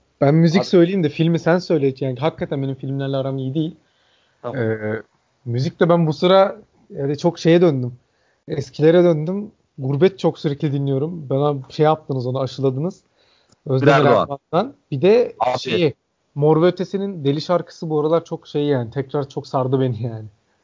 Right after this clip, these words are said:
Speaker 3: Semih
Speaker 2: Vay.
Speaker 3: bak hazır değmişken. Abi Özdemir Erdoğan'ın, e, şey şarkısı var.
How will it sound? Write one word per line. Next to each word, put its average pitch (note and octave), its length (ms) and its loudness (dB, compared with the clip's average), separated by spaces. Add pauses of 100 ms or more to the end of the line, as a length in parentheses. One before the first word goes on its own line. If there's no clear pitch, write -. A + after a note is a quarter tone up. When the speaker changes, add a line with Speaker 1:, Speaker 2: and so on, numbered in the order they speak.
(680)
Speaker 3:
Semih C3 260 0
Speaker 2:
Vay. A#2+ 80 0
Speaker 3:
bak A2 180 2
hazır A#2+ 280 -2
değmişken. B2+ 560 -2 (220)
Abi A#2 200 -2
Özdemir A#2+ 480 0
Erdoğan'ın, C3+ 720 0 (420)
e, F#2+ 380 -2
şey B2 240 -4
şarkısı A#2 520 -4
var. F#2+ 260 0